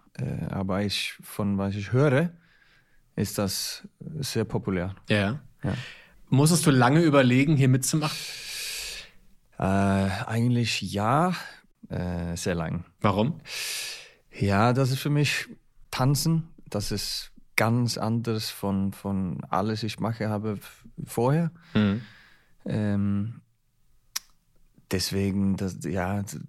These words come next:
Speaker 1: d-, ich musste über das denken, wegen, das ist so weit weg von meiner Comfortzone, aber,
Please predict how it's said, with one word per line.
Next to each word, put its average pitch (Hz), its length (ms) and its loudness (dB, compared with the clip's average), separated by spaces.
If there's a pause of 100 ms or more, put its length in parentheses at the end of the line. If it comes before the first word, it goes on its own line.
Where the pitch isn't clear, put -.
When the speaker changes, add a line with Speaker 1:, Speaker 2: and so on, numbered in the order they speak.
Speaker 1:
d-, - 80 -6
ich - 300 -6
musste 107 300 -2
über 101 140 0
das 104 180 -4
denken, 110 380 -2
wegen, 98 240 0
das 98 120 -4
ist 101 160 -6
so 117 200 -2
weit 110 220 0 (140)
weg 117 240 -2
von 113 140 -2
meiner 98 200 0
Comfortzone, 113 720 -2
aber, 104 340 0